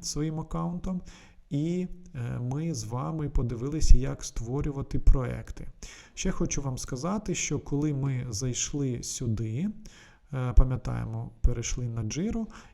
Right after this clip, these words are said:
і також можемо ще зайти на Administrations. Що тут є у нас цікавого? Це безпосередньо керування нашим з вами аккаунтом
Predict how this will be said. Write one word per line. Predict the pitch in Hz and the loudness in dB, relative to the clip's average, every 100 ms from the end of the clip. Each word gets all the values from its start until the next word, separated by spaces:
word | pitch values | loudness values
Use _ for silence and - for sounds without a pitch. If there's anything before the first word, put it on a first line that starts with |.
| - | -4
і | 190 | -2
також | 208 185 165 185 - | 0 -2 0 0 0
можемо | 147 170 156 139 | 0 -2 -2 -2
ще | 127 - 147 | -2 0 0
зайти | 135 127 117 - 143 165 170 175 | 0 -2 -4 -2 0 0 -2 -4
на | 120 123 143 147 139 - | -4 -2 0 0 -2 -4
Administrations. | 139 117 117 110 - 170 202 - 226 208 - - - - | -4 -4 -6 -8 -6 -4 -2 -2 -4 -4 -6 -14 -18 -14
Що | - - 170 | -6 -2 0
тут | 180 143 143 - | 0 -2 -4 -4
є | 110 113 110 | -4 -2 -2
у | 120 | -2
нас | 156 - | -4 -4
цікавого? | - 156 160 175 185 156 180 - | -6 -6 -4 -4 -4 -4 -4 6
Це | - 165 180 - - - - 120 | 10 10 8 -6 -12 -18 -10 0
безпосередньо | 113 165 - - - 123 156 147 131 | 2 4 4 2 2 2 0 -2 -4
керування | - 139 123 104 113 156 180 127 | -2 0 0 -2 -4 -2 -2 -4
нашим | 120 156 - 123 | -4 -4 -4 -4
з | 110 | -6
вами | 113 127 127 120 110 | -4 -4 -2 -4 -6
аккаунтом | - - 139 165 202 190 170 | -10 -8 -6 -4 -4 -2 -4